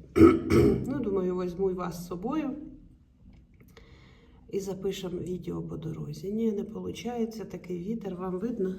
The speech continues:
Щас я вас трошки підтягну, де одна з тряпки в людей, у торгашів. Не видно. Прямо таки вітер дує-дує.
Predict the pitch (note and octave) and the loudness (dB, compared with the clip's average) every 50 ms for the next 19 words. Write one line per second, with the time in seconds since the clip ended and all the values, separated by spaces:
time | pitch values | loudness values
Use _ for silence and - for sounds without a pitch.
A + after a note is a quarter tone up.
0 | - - - - - - - - - - - - - - - - - - - - | -10 -16 -18 -20 -20 -20 -20 -20 -20 -20 -20 -20 -20 -20 -20 -20 -20 -20 -20 -20
1 | - - - - - E3 E3 E3+ E3+ F3 F3 F3 E3+ - - - F3+ E3 - - | -20 -20 -20 -10 -8 -6 -6 -4 -4 -4 -4 -4 -6 -6 -6 -8 -8 -8 -10 -12
2 | F3 - - F3+ - - - - F3+ E3 F#3 G3 G#3+ G#3+ G#3 F#3 F#3 F#3 F3+ F3 | -12 -10 -10 -10 -10 -8 -8 -6 -2 0 2 2 4 4 2 2 0 -4 -4 -4
3 | E3+ F3+ F3 E3+ F3 - G3+ G3+ A#3 A#3+ A#3 - - F3+ E3 D#3+ D#3+ F3 E3 D#3+ | -4 -6 -8 -8 -6 -6 -4 -4 -4 -4 -4 -6 -8 -6 -6 -4 -4 -6 -6 -6
4 | E3+ E3+ F3+ F3 - F3 - - - - - - - _ - - - - - - | -6 -4 -6 -6 -6 -8 -12 -14 -16 -18 -20 -20 -20 _ -20 -20 -20 -20 -20 -20
5 | - - - - - - - - - - - - F3+ E3+ D#3+ D#3+ E3 E3+ - - | -20 -20 -20 -20 -20 -20 -20 -20 -20 -20 -16 -10 -10 -8 -8 -8 -10 -10 -10 -10
6 | - - E3+ E3+ - - F3 - - - - - - - - _ - - _ _ | -10 -10 -10 -10 -12 -12 -16 -18 -20 -20 -20 -20 -20 -20 -20 _ -20 -20 _ _
7 | _ _ _ _ _ _ _ _ _ - - - - - - - - E3+ E3+ D#3 | _ _ _ _ _ _ _ _ _ -20 -20 -20 -20 -20 -20 -14 -10 -8 -6 -6
8 | D3 - D3+ D3+ D#3 D#3 D#3+ - - - - - - - - - - _ _ - | -6 -6 -8 -10 -10 -10 -10 -14 -18 -20 -20 -20 -20 -20 -20 -20 -20 _ _ -20
9 | - - - - - - - - - F#3 G3 G#3+ A3 G#3+ G#3 G#3 G#3+ G3 G3+ - | -20 -20 -20 -20 -20 -20 -20 -16 -10 -6 -4 -2 -2 -2 -4 -4 -6 -8 -8 -6
10 | G#3 G#3 G#3 - G#3 - F#3+ G3+ G#3 G3+ - F#3+ F3 E3+ - F#3+ G3+ F#3+ G3 G3 | -4 -4 -4 -4 -6 -4 -2 -4 -4 -2 -4 -8 -8 -6 -4 -4 -2 -2 -2 -4
11 | E3+ E3 E3 D#3+ D#3+ D#3+ E3 - | -4 -6 -6 -6 -4 -6 -6 -8